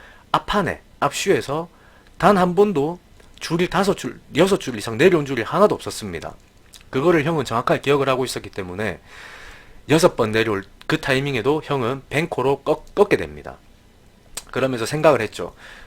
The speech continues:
"내가 지금 이 오 연패한 치욕을 대갚아주고 모든 핸디들의 선봉장이 다시 되어서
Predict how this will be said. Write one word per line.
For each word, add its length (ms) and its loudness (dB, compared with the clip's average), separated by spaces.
"내가 220 0
지금 200 -6
이 180 -4
오 200 -2
연패한 460 -2
치욕을 400 -6
대갚아주고 760 -6
모든 360 2
핸디들의 720 -4
선봉장이 680 -2
다시 260 -4
되어서 520 -2